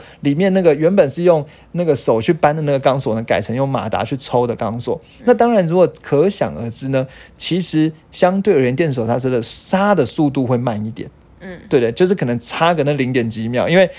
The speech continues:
Speaker 1: 手一拉起来，那是直接，直接把那个卡钳给咬，咬住。
Speaker 2: 嗯。
Speaker 1: 但是如果用电子，那个马达还要转动一下，这样，嗯，这样拉，它可能会慢一点。
Speaker 2: 嗯。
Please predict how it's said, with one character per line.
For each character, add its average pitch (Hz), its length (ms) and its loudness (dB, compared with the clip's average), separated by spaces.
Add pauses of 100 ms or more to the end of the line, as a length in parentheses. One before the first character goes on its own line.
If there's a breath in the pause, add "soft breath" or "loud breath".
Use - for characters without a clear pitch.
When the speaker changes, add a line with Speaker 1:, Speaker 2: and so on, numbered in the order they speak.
(120)
Speaker 1:
手 127 440 2
一 233 80 0
拉 196 340 2
起 156 100 0
来， 120 80 2
那 143 120 0
是 160 100 -4
直 127 240 -8
接， 143 340 2 (120)
直 131 180 -4
接 151 240 4
把 143 180 2
那 131 120 -2
个 120 220 0
卡 110 260 -4
钳 117 160 -4
给 113 100 -4
咬， 98 300 -6
咬 123 180 -2
住。 - 260 -6 (120)
Speaker 2:
嗯。 180 200 -14
Speaker 1:
但 202 140 4
是 190 80 0
如 180 100 0
果 147 120 4
用 165 180 0
电 160 200 2
子， 117 140 -6
那 143 60 -4
个 160 80 2
马 117 220 -2
达 117 120 0
还 113 100 0
要 127 100 4
转 131 340 0
动 131 180 2
一 110 60 -6
下， 117 240 0
这 123 80 -2
样， 120 100 -6
嗯， 180 640 -4
这 170 80 0
样 127 160 -2
拉， 123 240 0 (340 loud breath)
它 147 160 2 (160)
可 131 200 0
能 117 100 -2
会 151 100 0
慢 139 240 -2
一 127 60 -6
点。 123 160 -6
Speaker 2:
嗯。 - 60 -20